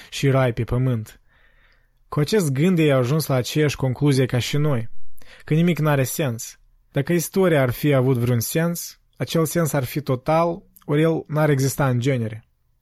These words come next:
Acești oameni gândeau și acționau de parcă istoria ar fi ghidată de o dialectică transcendentă, de parcă noi toți ne-am mișcat spre un scop definitiv. Ei gândeau și acționau conform principiului detestabil al lui Hegel.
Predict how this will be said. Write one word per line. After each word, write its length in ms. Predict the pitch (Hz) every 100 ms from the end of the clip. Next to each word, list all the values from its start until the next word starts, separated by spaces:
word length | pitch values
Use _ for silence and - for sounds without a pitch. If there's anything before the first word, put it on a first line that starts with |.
| - - - -
Acești 360 | - 190 -
oameni 320 | 165 175 170
gândeau 420 | 139 143 139 156 139
și 140 | -
acționau 500 | 120 - 131 147 147
de 120 | 127
parcă 280 | 120 135 -
istoria 440 | 123 - 151 147
ar 60 | 131
fi 160 | - 131
ghidată 400 | 127 139 135 127
de 160 | 120
o 220 | 117 113
dialectică 640 | 107 127 131 139 - - 123
transcendentă, 920 | - 123 120 131 123 123 123 110 113 - - - -
de 120 | 127
parcă 320 | 135 151 151
noi 260 | 143 156 151
toți 320 | - 165 -
ne-am 140 | 139
mișcat 400 | 127 123 - 151
spre 200 | 131 139
un 140 | 123 120
scop 440 | - - 151 123
definitiv. 720 | 117 - 117 110 - 107 - _ _ _ _ _ _
Ei 160 | - 147
gândeau 380 | 160 160 185 185
și 140 | -
acționau 460 | 131 - 147 160 160
conform 520 | 147 135 - 143 127
principiului 840 | - 139 127 147 139 135 127 123 117
detestabil 800 | 120 123 120 131 - 139 123 113
al 140 | 110 113
lui 220 | 113 107
Hegel. 460 | 131 123 117 104